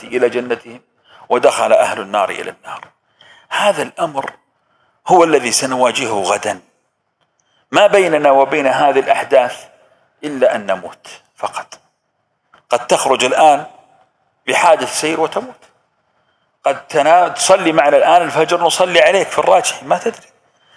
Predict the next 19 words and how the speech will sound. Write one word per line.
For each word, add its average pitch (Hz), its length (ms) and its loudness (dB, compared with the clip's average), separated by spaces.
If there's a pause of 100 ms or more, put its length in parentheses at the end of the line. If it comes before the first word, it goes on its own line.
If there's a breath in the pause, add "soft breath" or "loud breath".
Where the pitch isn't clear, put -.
(160 soft breath)
الموت 135 500 2
يأتي 131 320 0
بغتة. - 440 -2 (840)
فهل - 380 -4
نحن 151 260 -2
يا 120 200 -2
إخوة - 300 -10 (800)
مستعدون 123 680 -2
لهذا 110 480 0
الموقف؟ 110 480 -4 (880)
يا 123 120 -4
إخوان، 143 260 2
أنا 131 240 2
لم 185 140 -4
أذكر - 320 -4
لكم 135 280 -2
قصص - 440 -8
من 117 80 -8
التاريخ، 110 640 -4